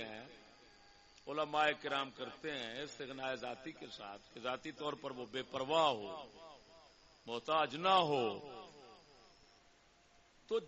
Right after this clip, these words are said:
اپنے آپ کو محتاج سمجھنا، اس کو بے نیاز سمجھنا ہر کسی سے،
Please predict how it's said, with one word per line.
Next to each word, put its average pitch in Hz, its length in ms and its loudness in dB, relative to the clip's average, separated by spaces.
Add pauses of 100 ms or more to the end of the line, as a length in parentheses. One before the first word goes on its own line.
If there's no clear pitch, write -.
(140)
اپنے 247 380 8 (100)
آپ 254 220 12 (140)
کو 262 220 6
محتاج 180 560 4
سمجھنا، 214 560 0 (2000)
اس 226 240 8
کو 294 220 12 (4000)
بے 247 180 12
نیاز 285 380 12
سمجھنا 247 480 6 (100)
ہر 214 160 12 (120)
کسی 302 320 10 (100)
سے، 233 160 8